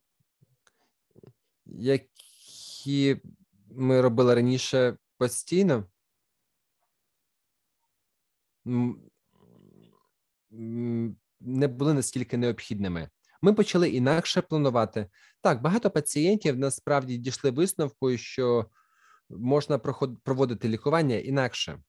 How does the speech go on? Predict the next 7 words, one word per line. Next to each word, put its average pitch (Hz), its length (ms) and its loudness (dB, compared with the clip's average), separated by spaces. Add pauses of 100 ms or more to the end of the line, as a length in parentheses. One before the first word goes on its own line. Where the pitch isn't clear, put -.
(420)
Багато 185 360 2
пацієнтів 151 580 2
переключилися 135 840 -2
з 123 160 0
брекетів 127 720 0
на 117 480 0 (280)
елайнери, 120 640 0